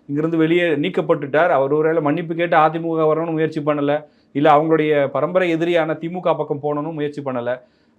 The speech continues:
அ, டி வி கேக்கு போறாருன்ற செய்தி வருது இல்ல, அவர் போறாரா இல்லையான்றது செகண்ட். But இந்த செய்தி வெளியே வர்றதும் பேசப்படுறதும்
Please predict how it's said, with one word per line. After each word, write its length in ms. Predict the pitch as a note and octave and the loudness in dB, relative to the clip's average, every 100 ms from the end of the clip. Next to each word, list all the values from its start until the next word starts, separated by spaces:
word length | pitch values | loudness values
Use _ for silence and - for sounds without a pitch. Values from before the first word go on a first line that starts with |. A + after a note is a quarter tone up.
| - | -4
அ, 180 | C3 | -2
டி 200 | B2+ G#3 | -2 -2
வி 40 | A3+ | -2
கேக்கு 360 | A3 G#3 F#3+ E3 | 2 2 2 2
போறாருன்ற 360 | F#3+ F#3+ G3 | 4 4 0
செய்தி 320 | F3+ F#3+ G#3+ G#3 | -2 0 0 2
வருது 200 | D#3+ B2 | 0 -2
இல்ல, 140 | C3 | -2
அவர் 180 | B2+ B2 | 0 -2
போறாரா 400 | C#3+ D#3 D#3 E3+ | 0 2 2 0
இல்லையான்றது 580 | D#3+ D#3+ D3+ D#3 F3 F3 C#3+ | 0 -2 -2 -6 -4 -6 -8
செகண்ட். 400 | C3+ D3 B2+ B2 | -8 -8 -8 -8
But 140 | C#3 D3 | -8 -6
இந்த 160 | D#3+ | -8
செய்தி 420 | D3 G3 A#3+ B3 | -4 -2 -2 -2
வெளியே 240 | A3 G3 G#3+ | 0 2 4
வர்றதும் 420 | F#3 F3 E3+ G3 | 4 2 -4 -6
பேசப்படுறதும் 800 | F3 F3 F3 E3 D3+ F3 G3+ E3 | -6 -6 -4 -2 -4 -4 -4 -6